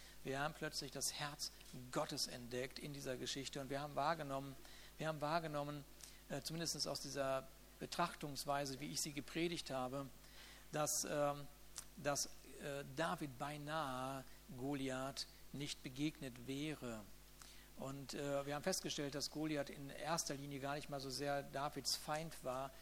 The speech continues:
sondern dass er eine ganze Nation, dieser David eine ganz-, äh, dieser Goliath hat eine ganze Nation in Angst gehalten, hat eine ganze Nation gefangen gehalten. Und David war auf seinem Weg zu ihm hin. Äh, das wusste er gar nicht morgens, dass er auf dem Weg war,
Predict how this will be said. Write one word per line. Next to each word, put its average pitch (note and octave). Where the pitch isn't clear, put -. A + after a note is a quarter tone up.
sondern C#3
dass C#3
er D3
eine C#3+
ganze C#3+
Nation, C#3+
dieser C3
David C#3
eine C#3
ganz-, C#3+
äh, D3+
dieser C3
Goliath C3+
hat -
eine C#3
ganze D3+
Nation C#3+
in C#3+
Angst -
gehalten, B2+
hat D3
eine C#3
ganze C#3+
Nation D#3
gefangen D3+
gehalten. B2+
Und C#3
David D3
war D3
auf D3+
seinem D3
Weg D#3+
zu D#3
ihm D3+
hin. D#3
Äh, C#3+
das D3
wusste G#3+
er D3+
gar C3+
nicht B2+
morgens, B2
dass -
er C3+
auf C3+
dem C3+
Weg C#3
war, C#3+